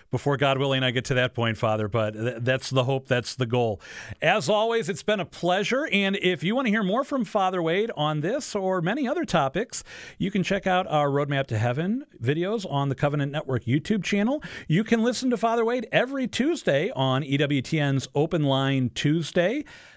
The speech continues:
at two P M on Covenant Network. Find your station or listen online at our catholic radio dot org. And, uh, don't forget to check out fathers of mercy dot com, where Father has many great resources. Just type a topic in the search bar on that page. You will likely find something either by Father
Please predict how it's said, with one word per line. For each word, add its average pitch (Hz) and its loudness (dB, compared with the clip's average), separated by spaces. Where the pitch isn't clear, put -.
at 120 -2
two - 2
P 214 2
M 233 2
on 135 2
Covenant 160 0
Network. 143 0
Find 147 2
your 135 -2
station 156 0
or 127 2
listen 135 0
online 127 2
at 117 2
our 123 4
catholic 127 -2
radio 123 2
dot 110 2
org. 131 2
And, 175 2
uh, 170 0
don't 180 0
forget 381 -2
to 339 -14
check 294 0
out 254 2
fathers 190 2
of 151 -4
mercy 160 0
dot 147 0
com, 143 0
where 113 2
Father 160 0
has 131 0
many 165 0
great 156 2
resources. 135 0
Just 330 -2
type 403 2
a 415 0
topic 285 2
in 277 2
the 220 2
search 220 0
bar 175 6
on 160 2
that 156 0
page. 170 2
You 233 2
will 302 0
likely 214 2
find 180 0
something 196 0
either 220 2
by 190 4
Father 190 2